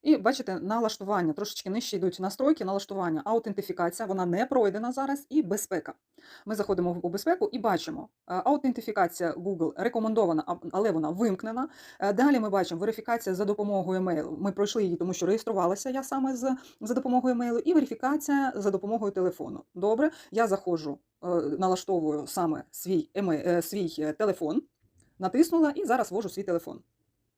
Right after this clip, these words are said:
Ввела свій номер, е, прив'язую його, і воно зараз запросить. Бачите, верифікація за допомогою телефону, потрібен код, і емейл. Тобто відправляю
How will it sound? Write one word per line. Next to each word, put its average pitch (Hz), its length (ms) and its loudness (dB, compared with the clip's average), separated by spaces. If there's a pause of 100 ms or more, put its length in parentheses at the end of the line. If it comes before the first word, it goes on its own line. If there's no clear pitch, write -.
(580)
Ввела 220 220 2
свій 214 180 -6
номер, 320 280 2 (220)
е, 190 220 -6 (240)
прив'язую 190 540 -2
його, 302 360 -2 (120)
і 392 80 -8
воно 226 200 -2
зараз 196 220 2
запросить. 170 380 -2
Бачите, 208 220 -2
верифікація 190 560 -2
за 170 60 -6
допомогою 175 500 -4
телефону, 294 520 -2
потрібен 247 520 -6
код, 233 220 -4
і 285 220 0
емейл. 160 300 -2 (240)
Тобто 190 260 -2
відправляю 202 640 0